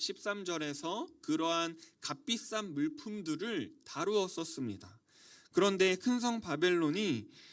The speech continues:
이 엄청난 권세와 권력과 부를 소유했음에도 불구하고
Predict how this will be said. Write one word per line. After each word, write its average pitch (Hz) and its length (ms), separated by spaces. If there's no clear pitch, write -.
이 143 300
엄청난 214 800
권세와 175 720
권력과 160 920
부를 190 380
소유했음에도 185 920
불구하고 139 720